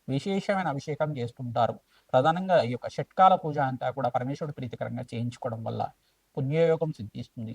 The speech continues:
రాజయోగం కలిసి వస్తుంది. రుద్రాక్షమాలని ఈ మాసంలో ధారణ చేయాలి. ఎవరైతే కనుక రుద్రాక్షమాలను ధారణ చేస్తూ ఉంటారో పుణ్యయోగం సిద్ధిస్తుంది,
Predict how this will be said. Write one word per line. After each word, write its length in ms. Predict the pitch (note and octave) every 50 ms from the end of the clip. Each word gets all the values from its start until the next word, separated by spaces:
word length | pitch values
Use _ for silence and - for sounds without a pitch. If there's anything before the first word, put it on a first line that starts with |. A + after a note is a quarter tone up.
| A2 G#2+ -
రాజయోగం 520 | A#2 A#2 B2 C3+ C3+ D3 D3+ D3+ D3+ D3+ D3
కలిసి 240 | C#3 A#2 A2 A2+ A#2+
వస్తుంది. 400 | A#2 - - - A#2+ A2+ A2+ A2+ - _ _ _ _ _ -
రుద్రాక్షమాలని 1000 | D3 C#3+ D3+ F3+ G3+ G#3 G3+ G#3 G3+ - - - F3 D3+ C#3 C3+ C3+ C#3+ F#3 A3+ - _ E3+
ఈ 80 | E3 E3
మాసంలో 540 | D#3+ C#3+ C3 B2 B2 - C#3 C#3 C#3 D3 C#3+
ధారణ 340 | D3+ B2 A#2 A2+ C3 C#3+ D3 D#3 -
చేయాలి. 500 | - A2+ A2 A2 G#2+ G2+ G#2+ G#2+ G#2 G#2 G#2+ A2 - _ _ _ _ _ _ C3
ఎవరైతే 360 | C3 D#3 E3 F3 E3+ F3 F3
కనుక 220 | F3 E3+ E3 - F3+
రుద్రాక్షమాలను 880 | C#3+ B2 A2 A2+ C3+ D3+ E3+ G3+ - - G3+ F3+ F3 D#3+ D3+ D3 C3+ A#2+
ధారణ 300 | B2+ B2 B2 C3+ D3 D3+ C3+
చేస్తూ 280 | A#2+ A#2+ - - - C3
ఉంటారో 400 | A2+ G#2+ - A#2 G#2+ G#2 A#2 A#2 - _ _ _ _ _ _ -
పుణ్యయోగం 560 | C#3 C3+ C#3+ D#3 E3 F3 E3+ D#3+ D#3 D#3 D3+ C#3+
సిద్ధిస్తుంది, 640 | - C3 A#2+ - A#2 A2+ - _ - G#2+ G2+ G#2+ G2